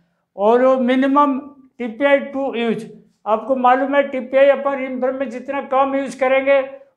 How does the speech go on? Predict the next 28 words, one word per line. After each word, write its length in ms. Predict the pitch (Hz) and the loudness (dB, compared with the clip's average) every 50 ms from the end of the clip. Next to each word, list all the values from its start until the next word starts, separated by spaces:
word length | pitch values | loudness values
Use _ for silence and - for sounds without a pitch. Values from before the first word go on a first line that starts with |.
| _ | _
उतना 400 | 196 214 240 233 240 269 269 269 | -6 -4 -4 0 2 4 4 6
अपना 240 | 269 269 269 269 269 | 4 4 2 -2 -4
पावर 400 | 269 - 254 247 254 269 269 262 | -2 0 0 2 2 2 2 0
खर्चा 380 | 254 208 233 233 226 254 262 254 | 0 -2 -2 -2 -2 -2 -4 -2
कम 300 | 254 254 262 254 247 240 | 0 0 -2 0 0 2
रहेगा, 320 | 220 233 233 226 226 220 | 2 4 4 4 2 2
लोड 440 | - 202 214 233 254 262 262 254 254 | 2 0 2 4 4 4 2 0 0
कम 220 | 262 269 277 269 | 0 0 0 0
लेगा 280 | 262 233 226 226 220 214 | 0 0 2 2 2 0
मोटर। 640 | 208 196 196 196 - 190 175 160 - - - - _ _ _ _ _ _ - | 0 -2 -6 -4 -4 -4 -4 -4 -6 -12 -20 -20 _ _ _ _ _ _ 2
तो, 220 | 240 254 269 269 | 4 4 6 4
अ, 360 | 254 202 - 202 214 220 214 | 4 2 -2 -2 0 0 0
मिनिमम 540 | 208 208 220 247 254 262 269 285 285 262 254 | 0 0 -2 -2 -2 0 0 0 -2 -2 -2
कैसे 300 | 262 277 269 - 269 277 | 0 0 0 2 0 0
करेगा 300 | 277 277 277 277 285 285 | 0 0 2 2 2 0
टीपीआई, 460 | 247 220 254 269 220 - 277 277 285 277 269 - - - _ _ _ _ | 0 0 -4 -8 0 2 2 2 2 0 -4 -10 -16 -20 _ _ _ _
ये 300 | 208 226 262 277 269 269 | 2 6 6 6 6 4
देखना। 400 | 220 - 254 262 254 247 269 277 | 4 4 2 2 4 2 0 0
जैसे 300 | 269 262 262 - - 277 | 0 -2 -2 -2 -2 -2
कभी 300 | 269 262 262 262 254 277 | -2 -2 -4 -4 -4 -6
कोई 260 | 254 226 269 269 277 269 | -6 -2 0 0 0 0
माल 380 | 254 247 247 254 262 269 269 | -2 0 2 2 2 0 0
आपको 320 | 262 233 240 226 233 247 262 | -2 -2 -2 -4 -6 -8 -6
मालूम 380 | 247 233 233 254 262 262 262 | -2 0 0 0 0 -2 -2
है 60 | 262 | -4
डबल 380 | 247 196 220 220 233 262 269 254 | 0 2 2 4 4 4 2 2
होना 180 | 220 214 233 240 | 2 2 2 4
है, 340 | 226 220 208 196 180 185 | 4 2 2 0 -4 -8